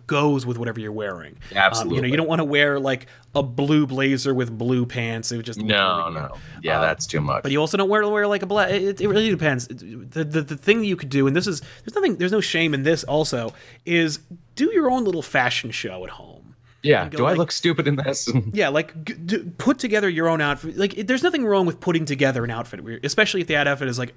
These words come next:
Speaker 1: a t-shirt and jeans, or a t-shirt and cargo shorts, or a t-shirt and overshirt and cargo shorts and shoes. Like, put together, mix and mash, try 'em out, because the last thing you wanna do is go like,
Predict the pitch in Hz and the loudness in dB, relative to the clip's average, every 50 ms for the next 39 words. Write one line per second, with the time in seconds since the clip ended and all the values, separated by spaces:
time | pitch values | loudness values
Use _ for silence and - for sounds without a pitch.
0 | - - 127 - - 143 135 120 - 131 120 117 113 113 - - 120 110 107 98 | -10 -8 -8 -4 -2 0 0 0 0 -2 -2 -2 -4 -4 -6 -6 -6 -6 -8 -10
1 | 104 107 104 - - 127 120 - 123 - 117 - - 120 113 117 110 - - 101 | -10 -12 -12 -10 -10 -8 -8 -8 -10 -10 -8 -4 -4 -4 -2 -4 -6 -8 -8 -8
2 | 95 - - 107 101 - - 135 127 - 131 120 120 117 113 113 117 117 120 113 | -10 -8 -8 -8 -8 -6 -6 -6 -4 -4 -2 -2 -2 -2 -2 -2 -4 -4 -4 -6
3 | - 131 127 - 123 120 - - 127 123 120 120 117 120 123 120 117 117 - 107 | -4 -6 -6 -6 -8 -10 -8 -6 -4 -4 -4 -6 -6 -6 -6 -8 -8 -8 -12 -12
4 | 101 - - 120 123 110 95 90 - - - - - - - 147 143 - - - | -12 -12 -10 -10 -10 -10 -10 -14 -16 -18 -20 -20 -14 -6 -4 -2 -2 -4 -6 -16
5 | - - - _ _ - - 277 277 - 240 196 208 190 - 170 185 277 277 - | -20 -20 -20 _ _ -8 -6 -4 -4 -2 2 2 2 2 2 2 -2 -2 -2 -2
6 | - 208 180 170 170 170 165 170 - - - 202 208 202 175 147 139 139 139 135 | -4 -2 0 2 2 2 2 0 -2 -4 -2 0 2 2 0 0 0 0 0 -2
7 | - 131 170 170 196 180 196 240 247 262 226 - 190 175 165 160 156 143 147 143 | -2 -4 -2 -2 -2 -2 -2 -2 -2 -2 0 0 0 0 2 2 2 2 2 0
8 | 139 127 - 139 135 135 131 127 | 0 2 2 2 2 4 2 0